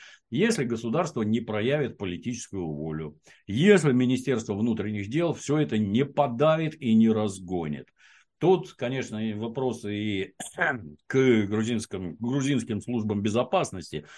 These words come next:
потому что всё это готовится заранее. Там не бывает вот так вот по щелчку раз и возмущённые граждане вышли. Нет,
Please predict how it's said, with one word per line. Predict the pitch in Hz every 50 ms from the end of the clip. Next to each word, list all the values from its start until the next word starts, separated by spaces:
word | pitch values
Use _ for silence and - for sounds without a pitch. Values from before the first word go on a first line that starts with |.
| - - _ _
потому | - - 110 123 123
что | 110 117
всё | 110 - 127 123
это | 107 98
готовится | 95 107 110 110 131 113 101 98 90 - 101
заранее. | 92 104 113 117 120 117 98 87 80 80 78 76
Там | 87 87 87
не | 87 98
бывает | 107 110 123 131 113 90 -
вот | 90 90
так | - - 85 82
вот | 90 85 -
по | - 110
щелчку | 107 - 120 117 110 - 113
раз | 101 107 107 -
и | 87
возмущённые | 80 95 104 107 107 107 104 - - - 110 107 101 98 92 90
граждане | 87 95 95 92 92 90 92 87 85 85 85
вышли. | 82 80 78 - 101 107
Нет, | 117 143 165 147 110 78 73 -